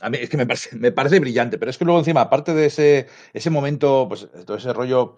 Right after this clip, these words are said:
totalmente des-, desesperanzador de cómo ese mundo perfecto, ese mundo de fantasía, de ciencia ficción de los cincuenta, que era Krypton, se va derrumbando ante el peso de la realidad de que, de que nada es perfecto, de que el mundo, los, no, no los mundos fantásticos, el mundo no es así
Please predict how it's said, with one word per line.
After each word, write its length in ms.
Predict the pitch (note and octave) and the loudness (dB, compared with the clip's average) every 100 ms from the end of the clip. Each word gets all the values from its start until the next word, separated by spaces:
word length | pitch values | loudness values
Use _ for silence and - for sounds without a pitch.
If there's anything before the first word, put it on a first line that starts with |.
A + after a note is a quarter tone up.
| _ _ - | _ _ -12
totalmente 440 | A2 G#2 B2 C3+ | -2 -2 -2 -2
des-, 220 | A2+ G2+ - | -2 -4 -10
desesperanzador 880 | G2 - - F2+ F2+ E2+ G#2+ B2+ | -10 -10 -8 -6 -6 -4 2 2
de 100 | G#2 | 0
cómo 200 | F#2+ A#2+ | -6 -6
ese 160 | A#2+ A#2 | -4 -6
mundo 880 | A#2+ C3 B2+ B2 B2 A#2+ A#2+ G2+ - | -6 -6 -2 0 2 0 -2 -4 -8
perfecto, 480 | A2 G#2 - B2+ A#2+ | -8 -6 -6 -8 -6
ese 100 | A2 | -8
mundo 240 | A#2 A#2+ A2+ | -6 -4 -2
de 80 | |
fantasía, 600 | G#2+ G#2+ G#2 - A#2 A#2+ A2 | -2 -6 -6 -8 -4 0 0
de 40 | |
ciencia 200 | G#2+ A2 | -2 -8
ficción 500 | G#2+ F#2 A#2 A2+ A2 - - _ | -8 -12 -8 -8 -10 -18 -20 _
de 80 | G#2+ | -4
los 120 | G#2+ - | -4 -4
cincuenta, 520 | A2 A2+ A#2+ A2 G2+ | -8 -4 -4 -2 -4
que 60 | A2 | -2
era 160 | G#2+ | -2
Krypton, 440 | A#2+ G#2 C#3 C#3 C3+ _ _ | -4 -6 -2 -2 -4 _ _
se 280 | - A#2 G#2 | -4 0 2
va 200 | G#2+ A#2+ | 4 4
derrumbando 680 | B2+ A#2+ A#2 A#2 B2 C3 B2+ | 4 0 0 0 2 0 0
ante 260 | A2 G2+ | -2 -6
el 100 | F2+ | -8
peso 300 | - G2+ A#2 | -8 -10 -4
de 60 | A2+ | 0
la 100 | G#2+ | 0
realidad 440 | F#2 F2 F2 F#2+ A2 | 0 -4 -2 -2 -2
de 100 | - | -6
que, 200 | C#2 - | -12 -14
de 120 | C#2 | -18
que 120 | - | -14
nada 480 | E2 A2 A#2 F#2 F#2+ | -6 0 0 0 -2
es 140 | G2+ - | -4 -8
perfecto, 540 | F2+ - B2 - B2 | -12 -8 -8 -6 -6
de 120 | B2 | -6
que 140 | - F2 | -8 -10
el 80 | E2+ | -10
mundo, 440 | G2 G2+ G2 F#2 | -10 -8 -8 -8
los, 120 | F#2 G#2+ E2 - - _ | -10 -14 -20 -20 -20 _
no, 280 | - A#2+ B2 | -10 -6 -6
no 280 | B2 C3 C3 | -2 0 2
los 160 | B2+ A#2 | 0 -2
mundos 240 | C#3+ B2 | -2 -4
fantásticos, 400 | A2 G#2+ F#2+ - E2 | -4 -6 -8 -12 -10
el 120 | A2 | -4
mundo 360 | D3+ D#3 A2+ | 0 2 0
no 80 | G#2+ | -4
es 80 | A2+ | -2
así 380 | B2 D#3 D#3 D#3+ | -2 0 0 0